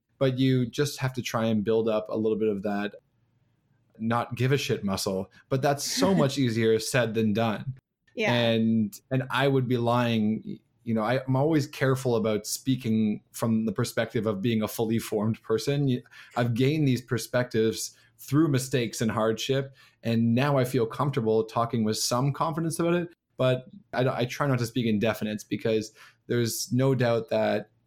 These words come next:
Speaker 1: sometimes I post something, particularly some of the posts I was, like, doing,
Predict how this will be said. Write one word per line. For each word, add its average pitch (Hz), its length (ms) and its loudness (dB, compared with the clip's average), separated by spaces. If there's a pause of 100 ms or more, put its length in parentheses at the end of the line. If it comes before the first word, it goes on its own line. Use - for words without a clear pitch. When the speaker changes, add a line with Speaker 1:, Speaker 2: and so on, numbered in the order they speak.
(200)
Speaker 1:
sometimes 139 480 0
I 113 80 2
post 131 380 -2
something, 107 640 0 (400)
particularly 214 460 0
some 151 120 -2
of 151 60 -2
the 131 80 -2
posts 143 260 0
I 139 60 4
was, 123 280 0
like, 123 260 -8
doing, 117 580 2